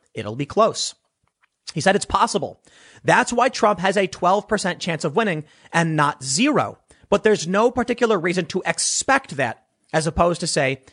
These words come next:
a polling miss that favors Biden instead. Biden's lead doesn't magically go from safe to unsafe based on some ad hoc comparison to twenty sixteen.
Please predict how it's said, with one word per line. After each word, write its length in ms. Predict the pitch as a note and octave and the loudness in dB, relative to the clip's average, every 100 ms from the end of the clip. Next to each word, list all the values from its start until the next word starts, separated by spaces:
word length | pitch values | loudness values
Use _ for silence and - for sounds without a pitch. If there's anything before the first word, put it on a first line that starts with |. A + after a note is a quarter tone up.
| _ | _
a 120 | D3+ | -4
polling 460 | D3 - A#3 A3 D#3 | -4 2 2 2 -4
miss 160 | B2+ - | -6 -6
that 140 | C#3 | -8
favors 580 | - A#3+ C#4+ A#3+ E3 A#2+ | -4 0 0 2 0 0
Biden 320 | B2 A2 A#2+ | -4 -4 -4
instead. 440 | E3+ F3+ A3+ G3+ - _ _ _ - - | -4 0 0 0 -6 _ _ _ -20 0
Biden's 380 | C#3 D#3+ B3+ G#3+ | 2 4 2 0
lead 180 | A3+ G#3+ | 0 0
doesn't 200 | G3+ E3+ | 0 0
magically 400 | F3 E3+ F#3+ E3+ | -2 -2 -2 2
go 160 | D#3 | 2
from 180 | D#3+ D3+ | 2 -2
safe 300 | D3+ E3+ E3 | 0 -2 -2
to 100 | D3+ | -4
unsafe 500 | - G#3+ G#3+ B2 A2+ _ _ _ | 0 0 0 -2 -4 _ _ _
based 320 | D#3+ G3 - | 0 2 0
on 220 | - E3+ E3+ | 0 0 2
some 320 | - D#3+ D3+ | 0 0 -2
ad 260 | C#3+ D3 D#3 | 0 0 0
hoc 280 | D3 C#3+ - | 0 -2 -2
comparison 640 | D3+ B2+ E3 G3 E3 A#2+ | -10 -4 0 2 0 -4
to 60 | A#2+ | -8
twenty 220 | B2+ A#2 | -8 -6
sixteen. 460 | A#2+ - G#3 A2 | -8 -4 -4 -4